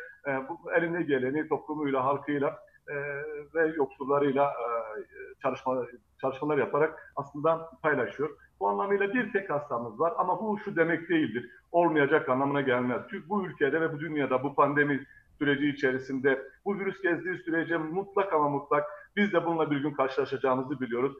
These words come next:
Bu anlamıyla bundan sonra daha da dikkat ederek bu süreci iyi ge-, geçirip, e, bu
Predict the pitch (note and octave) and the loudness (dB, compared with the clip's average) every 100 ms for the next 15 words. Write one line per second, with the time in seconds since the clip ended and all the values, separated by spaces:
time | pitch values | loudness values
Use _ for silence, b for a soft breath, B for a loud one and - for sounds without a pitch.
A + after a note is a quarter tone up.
0 | B B G3+ G3 F#3+ F#3+ F#3+ F#3+ F#3 F#3+ | B B 6 6 4 2 2 2 2 2
1 | G3 F#3+ F3+ F3 F3 C4+ E3 D#3+ C#3+ C3 | 0 0 0 2 2 2 0 -2 -2 0
2 | B2+ C#3 D3+ B B B G#3 F3+ E3+ F3 | 2 2 0 B B B -4 0 0 0
3 | F#3 F3+ E3+ - C3+ D#3 - F3 G3+ B | -4 -2 -4 -4 -4 -4 -2 -2 -2 B
4 | B D3 C#3+ C#3+ D3 C#3+ D3+ D#3+ - - | B -2 0 0 0 -2 -4 -8 -14 -20
5 | _ - F3+ F3+ | _ 0 2 2